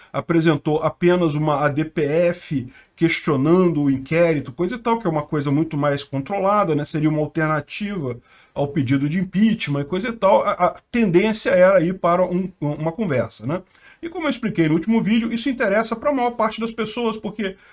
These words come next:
nem o S T F ganha, nem o Planalto ganha com rupturas institucionais, com briga direta.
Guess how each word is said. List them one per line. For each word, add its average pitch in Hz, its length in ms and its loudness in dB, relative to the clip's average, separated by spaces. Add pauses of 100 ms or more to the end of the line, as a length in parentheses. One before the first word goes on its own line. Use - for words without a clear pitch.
(160)
nem 269 260 4
o 247 80 2
S 220 180 0
T 202 100 -2
F 190 240 0
ganha, 180 360 0
nem 180 200 0
o 190 40 -6
Planalto 160 480 0
ganha 151 320 0
com 139 560 -2
rupturas 151 540 0
institucionais, 143 800 -4
com 143 120 -8
briga 147 280 -2
direta. 139 440 -2